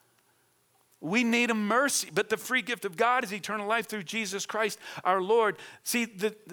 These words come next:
this sin is true of all of us. It's universal and it's terminal. And so for us to consider a moral joy apart from the transformation of God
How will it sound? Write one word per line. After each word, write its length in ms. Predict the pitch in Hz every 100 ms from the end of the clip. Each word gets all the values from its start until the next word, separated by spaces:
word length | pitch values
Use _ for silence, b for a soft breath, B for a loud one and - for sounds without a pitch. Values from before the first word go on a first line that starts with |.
| -
this 200 | 196 214
sin 500 | - - 262 262 247 -
is 140 | 196
true 400 | - 226 226 214
of 120 | - 170
all 580 | - 254 294 320 311 - -
of 160 | 143
us. 480 | 131 104 - - - _ _ _ _ _ _ _ B B
It's 180 | 233 226
universal 960 | 240 220 165 269 294 - 302 302 285 - B B B B -
and 260 | 220 220 226
it's 180 | 214 -
terminal. 540 | - 226 208 170 101 - _ _ _ _ _ _ _ _ _ b b b b b b
And 100 | 202
so 120 | 233
for 160 | 214
us 80 | 247
to 100 | 247
consider 600 | 208 220 - 240 226 208 -
a 200 | 175 160
moral 540 | 165 214 320 311 226
joy 460 | 131 131 165 190 202
apart 800 | 196 202 - 180 226 330 320 - _ b b b b b _
from 180 | - 196
the 80 | 202
transformation 880 | - 214 233 - 208 202 240 - 233
of 200 | 202 143
God 340 | 185 214 247